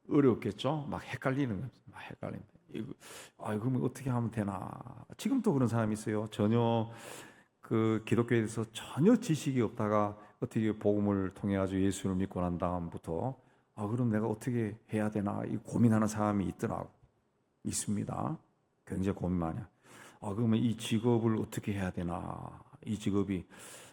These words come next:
하나님이 기뻐하지 않는 직업 같은데."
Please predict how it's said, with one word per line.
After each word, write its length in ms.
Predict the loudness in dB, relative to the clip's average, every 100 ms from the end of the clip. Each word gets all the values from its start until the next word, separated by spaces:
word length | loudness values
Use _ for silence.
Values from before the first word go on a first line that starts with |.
| _ -10
하나님이 420 | 0 2 2 0
기뻐하지 500 | -2 -4 -2 -2 -2
않는 280 | -2 -2 -4
직업 320 | -6 -6 -4
같은데." 920 | -6 -8 -6 -6 -6 -8 -10 -12 -8